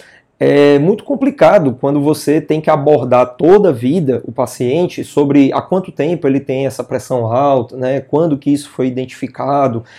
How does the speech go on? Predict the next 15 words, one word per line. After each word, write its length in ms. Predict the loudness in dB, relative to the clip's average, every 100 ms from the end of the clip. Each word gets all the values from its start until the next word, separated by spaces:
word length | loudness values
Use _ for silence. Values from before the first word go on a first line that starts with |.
| -16 -4
e 60 |
você 260 | 0 2 0
ficar 220 | 2 -2
retomando 880 | 0 0 -2 0 0 2 2 2 4
essas 260 | 2 0 -8
informações 760 | -4 -4 -4 -6 -4 -4 -4 _ _ _
pro 180 | 2 2
paciente 500 | 2 -2 -2 -4 -2
vai 160 | -2 -2
se 100 | -2
tornar 260 | -2 -2
repetitivo. 760 | -4 -4 -6 -6 0 0 0 -6 _ _ -10
É 80 | 0
claro 320 | 4 6 4
que 420 | 2 2 4 2